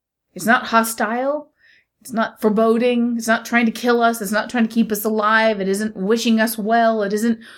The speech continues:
hoping that we survive. It just is what it is. And we can figure things out and learn from it and maybe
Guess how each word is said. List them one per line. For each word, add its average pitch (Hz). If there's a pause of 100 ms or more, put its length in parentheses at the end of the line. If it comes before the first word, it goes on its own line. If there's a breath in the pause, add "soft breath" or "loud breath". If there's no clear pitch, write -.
(140)
hoping 214
that 220
we 220
survive. 208
It 220
just 208
is 247
what 185
it 247
is. 190
And 202
we 190
can 180
figure 180
things 180
out 240
and 175
learn 190
from 247
it 247
and 175
maybe 170